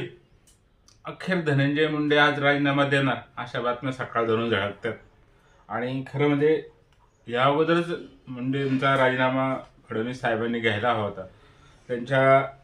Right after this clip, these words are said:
जे काही ही सत्ता स्थापन झाली त्याच्यानंतर डिसेंबर महिन्यामध्ये संतोष देशमुख यांचं हत्याकांड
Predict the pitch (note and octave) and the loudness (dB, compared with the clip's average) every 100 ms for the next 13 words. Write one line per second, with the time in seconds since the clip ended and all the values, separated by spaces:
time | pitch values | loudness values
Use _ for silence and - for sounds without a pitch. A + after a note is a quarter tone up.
0 | _ A#2+ A#2+ D3 D3+ C#3+ C3+ - C#3+ C#3 | _ -14 -4 -2 -2 -4 -6 -4 2 4
1 | D3 C#3 - B2+ D3 C#3 B2 G#2 G#2 A#2 | 4 0 -2 0 2 2 2 0 -4 -6
2 | B2 C3+ D3+ C#3 C3+ C3+ C#3 C#3+ D3 C#3+ | -6 -4 -4 -4 -2 2 4 4 4 2
3 | C#3 C#3 C#3 C3+ C#3 C#3 D#3 - C#3 A#2 | 2 0 -4 -6 -6 -4 -4 -6 -10 -4
4 | C#3+ C3+ C#3 C3+ - C3 C3+ C3 A#2 G#2 | -2 -2 -2 -4 -6 -8 -4 -4 -6 -8
5 | - B2 C3 B2+ | -4 -2 0 0